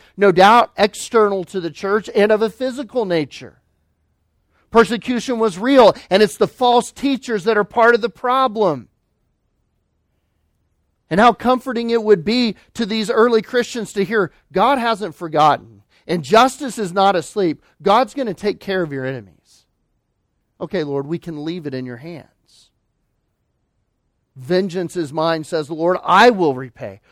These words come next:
Okay, that's a comfort to me. I'm not in the wrong. I'm not doing what's evil because I'm being persecuted,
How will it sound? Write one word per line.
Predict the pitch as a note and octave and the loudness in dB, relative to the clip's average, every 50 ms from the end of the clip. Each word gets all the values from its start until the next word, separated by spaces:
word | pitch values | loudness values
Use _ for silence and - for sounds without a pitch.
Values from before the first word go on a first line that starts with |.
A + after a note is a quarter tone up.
| _ - | _ 0
Okay, | E3 F3 - B3+ C4 B3 F3+ - _ _ _ | 0 0 2 4 4 4 2 0 _ _ _
that's | - G3 G3 - | 2 2 2 2
a | A3 F3+ | -2 -6
comfort | - - A3+ A#3 B3+ - - G#3+ E3+ D#3 | -4 -2 -2 -2 -2 -2 -4 -8 -8 -8
to | - F3 | -10 -10
me. | E3+ D#3 D3+ | -6 -4 -2
I'm | C#3+ E3 F3+ F#3+ F#3+ F3+ | 0 2 2 2 2 0
not | F3 F3+ G#3 B3 C#4 | 0 0 2 2 2
in | C4 A3+ | 0 0
the | F#3 E3 D3+ | -2 -4 -4
wrong. | D3 C3+ C3 B2+ C3 D#3+ F#3+ - _ _ _ - | -2 -2 -2 -2 -2 -4 -6 -10 _ _ _ -4
I'm | D3 F3 F3+ E3 | -2 -2 0 0
not | E3 F#3 A#3 C4+ C4+ - - D#3+ | 2 2 4 2 2 0 -2 -2
doing | F3+ F#3+ F#3+ F#3 F3 E3+ D#3 C3 | -2 0 0 0 -2 -4 -2 2
what's | D3+ E3+ D#3+ - - | 2 2 2 2 -2
evil | G#3+ F#3+ G3 F3 F3 E3+ | -6 -4 -4 -2 -2 -2
because | D3 E3 D3+ - F#3+ F#3 E3+ E3+ | -2 -4 -4 -2 -2 -2 -2 -2
I'm | E3 D#3+ D#3 | -4 -4 -4
being | D#3 D#3 C#3+ C#3 | -4 -6 -6 -8
persecuted, | - _ G3+ G3+ G3 - - E3+ D3+ - F#3 E3+ D#3+ D#3 D3 | -10 _ -6 -6 -6 -6 -10 -16 -16 -12 -10 -8 -6 -8 -8